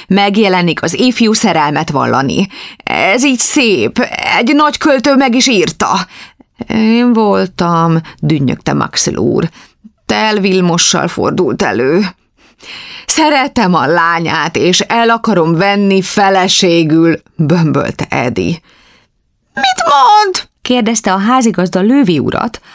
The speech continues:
aki kezében a csővel ott állt mellettük. „A lányát szereti”, harsogta a csővezető olyan hangon, hogy a kastély valamennyi ablaka megrezdült. „Szereti a lányát!”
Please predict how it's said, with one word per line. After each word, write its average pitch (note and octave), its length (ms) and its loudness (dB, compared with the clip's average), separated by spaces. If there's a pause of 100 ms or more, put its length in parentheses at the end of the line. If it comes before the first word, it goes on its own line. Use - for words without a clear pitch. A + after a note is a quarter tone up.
aki G#3+ 260 0
kezében A#3+ 420 2
a E3 100 0
csővel B3+ 280 0
ott - 260 -2
állt C#3+ 180 -2
mellettük. - 840 -4 (920)
„A G3+ 140 2
lányát A#3 720 0
szereti”, A#3 1080 0 (300)
harsogta D3+ 580 -2
a D#3 100 -2
csővezető D#3+ 800 0
olyan F3 400 2
hangon, B2+ 760 0 (380)
hogy E3+ 160 2
a D#3+ 60 -2
kastély A3 460 0
valamennyi F3 600 2
ablaka - 400 -4
megrezdült. - 840 -4 (540)
„Szereti E4+ 760 0
a C#4+ 160 2
lányát!” C#4+ 1160 0